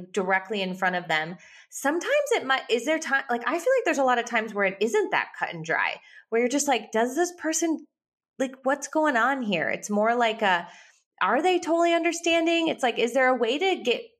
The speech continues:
like, what tool can you use if you're not sure? If you're kinda like, "I don't think this person is actually thinking well, but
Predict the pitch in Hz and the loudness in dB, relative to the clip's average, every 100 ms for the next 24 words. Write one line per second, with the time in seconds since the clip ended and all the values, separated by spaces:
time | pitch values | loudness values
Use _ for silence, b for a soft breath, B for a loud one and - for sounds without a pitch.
0 | - _ _ B B - 226 - - 226 | -20 _ _ B B -6 -6 -8 -6 -2
1 | 330 - - 330 370 339 302 254 208 254 | -2 -2 -6 -4 -2 -2 -2 -2 -2 -2
2 | 247 254 214 196 202 240 - - - 220 | 0 -2 -2 0 0 0 -4 -6 -2 0
3 | 180 98 185 196 196 226 220 226 202 - | 0 0 -2 -2 -4 -2 0 2 0 -4
4 | 240 339 - - 220 - 339 330 320 302 | -2 -2 -2 -4 -4 -2 -4 -2 -4 -2
5 | 320 311 311 311 - 311 302 302 320 311 | -4 -2 0 -2 -4 -10 -8 -8 -6 -2
6 | 330 320 | 0 0